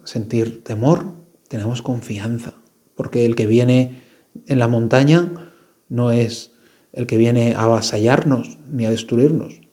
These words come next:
Tampoco venía Dios en el Sinaí, pero era lo que temían los hebreos.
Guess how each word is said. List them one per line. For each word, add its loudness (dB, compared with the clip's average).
Tampoco 2
venía 2
Dios 0
en 0
el 0
Sinaí, -2
pero -2
era 4
lo 4
que 2
temían 2
los -2
hebreos. 2